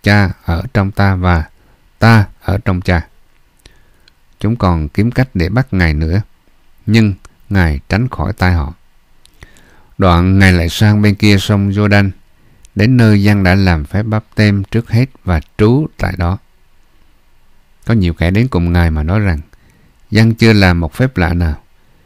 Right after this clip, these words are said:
nhưng mọi điều dân đã nói về người này là thật. Tại đó, có nhiều người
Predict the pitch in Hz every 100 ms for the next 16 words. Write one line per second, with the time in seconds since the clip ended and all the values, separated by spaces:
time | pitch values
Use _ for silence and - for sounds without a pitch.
0 | _ _ 110 120 107 87 95 98 90 82
1 | - 110 113 87 98 104 131 104 87 87
2 | 85 90 80 - _ _ _ _ - 90
3 | 76 80 80 _ _ _ _ _ _ _
4 | _ _ _ _ - 82 92 101 131 -
5 | _ _ _ _ - 117 104 82 80 82
6 | 71